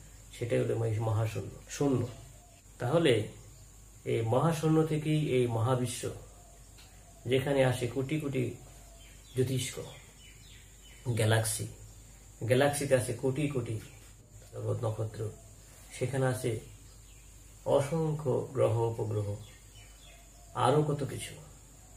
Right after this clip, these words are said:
নীহারিকা, ধূমকেতু, উল্কাপিণ্ড, আবার এখানে আছে কৃষ্ণ গহ্বর। এই যা, এই সব সৃষ্টির আগে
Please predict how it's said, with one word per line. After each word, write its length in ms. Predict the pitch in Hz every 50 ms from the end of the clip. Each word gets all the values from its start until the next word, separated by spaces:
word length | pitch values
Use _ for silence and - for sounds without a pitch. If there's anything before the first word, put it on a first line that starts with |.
| - - - - - - - - - - - - - - - - - - -
নীহারিকা, 600 | 117 110 107 113 117 120 117 113 113 107 107 107 113 110
ধূমকেতু, 600 | 101 98 104 107 110 117 113 104 - 113 107 104 - - - - - - - - - - - - - - - - - - -
উল্কাপিণ্ড, 640 | 131 123 120 113 - - - 120 113 117 110 107 104 - - - - -
আবার 220 | 117 117 113 117
এখানে 260 | 117 110 120 127 123
আছে 360 | 117 117 110 - 123 113 110 - - - - - - - - - - - - - - - - - - -
কৃষ্ণ 340 | 165 151 - - - 139 127
গহ্বর। 400 | 120 104 110 113 117 117 107 110 - - - - - - - - - - - -
এই 100 | - 113
যা, 180 | 117 127 123 123
এই 180 | 113 120 139 135
সব 260 | 139 151 151 151 -
সৃষ্টির 460 | - 156 165 147 - - 139 123 -
আগে 300 | - 135 139 135 110 -